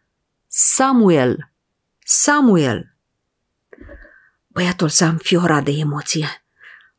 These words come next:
A răspuns în șoaptă: „Vorbește, Doamne, robul tău ascultă.” Atunci Dumnezeu i-a spus lui Samuel că,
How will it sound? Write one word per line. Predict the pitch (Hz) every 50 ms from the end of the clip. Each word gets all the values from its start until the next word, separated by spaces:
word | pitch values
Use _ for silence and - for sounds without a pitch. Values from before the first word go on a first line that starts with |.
| _ -
A | - 220
răspuns | 226 202 - - 254 240 -
în | - 226
șoaptă: | 196 - - 220 175 - - _ - 139 139 135 - _ _ _ _ _ _ _ _ _ _ _ _ _ _ _ _ _ _ _ _ _ _
„Vorbește, | - 294 294 262 269 - 233 294 277 254 - - - 202
Doamne, | 170 165 190 170 156 156 151 156 151 151 - - - - - _ _ _ _ _ _ _
robul | - 269 302 294 285 285 269 262
tău | - 277 269
ascultă.” | 269 262 - - - 240 196 170 156 - 135 127 - - _ _ _ _ _ _ _ _ _ _ _ _ _ _ _ _ _ _ _ _ _ _ _ _ _
Atunci | _ - 185 180 185 - 214 240 262 262 269 277 269 262 - - - - - - - _
Dumnezeu | _ 202 208 208 262 247 247 240 247 240 220 214 262 269 277 285 277
i-a | 254 226 214 208
spus | 196 - - - - 254 254 -
lui | 202 190 190
Samuel | 180 - - 220 220 214 208 214 214 214 214 208
că, | 214 214 214 208 208 202